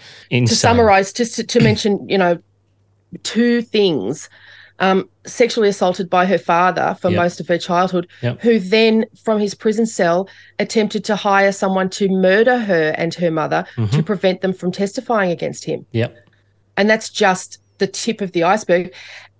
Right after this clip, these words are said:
Speaker 2: And then as she's speaking to you, though, she's so incredibly intelligent, articulate. I couldn't believe that. I, I,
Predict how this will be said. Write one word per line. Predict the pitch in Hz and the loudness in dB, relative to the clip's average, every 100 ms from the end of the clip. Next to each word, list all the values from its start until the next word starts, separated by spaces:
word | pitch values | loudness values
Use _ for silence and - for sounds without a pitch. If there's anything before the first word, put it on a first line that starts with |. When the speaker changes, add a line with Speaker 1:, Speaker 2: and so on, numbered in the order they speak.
| _ - | _ -2
Speaker 2:
And | 254 262 | 2 4
then | 269 | 4
as | 269 311 | 4 0
she's | - 330 | 0 -4
speaking | - 269 311 370 | -2 -2 0 -2
to | 320 | 0
you, | 233 180 | 0 2
though, | 170 208 - _ - | 2 2 -2 _ -12
she's | - 277 269 | -6 -4 -4
so | - 311 294 | -2 0 0
incredibly | 262 - - - 311 339 240 196 - | -2 -6 -8 -2 0 0 0 0 0
intelligent, | 208 - 240 247 233 202 - | -6 -4 0 0 0 -2 -2
articulate. | 196 - 254 - 240 190 165 - - - - - - - | -4 -4 -8 -4 0 0 0 -6 -20 -20 -20 -20 -6 -2
I | 277 | 0
couldn't | 302 262 | 0 -2
believe | 226 208 202 | 0 2 2
that. | 220 277 214 - | 2 2 2 0
I, | 220 - | -2 0
I, | 247 | -4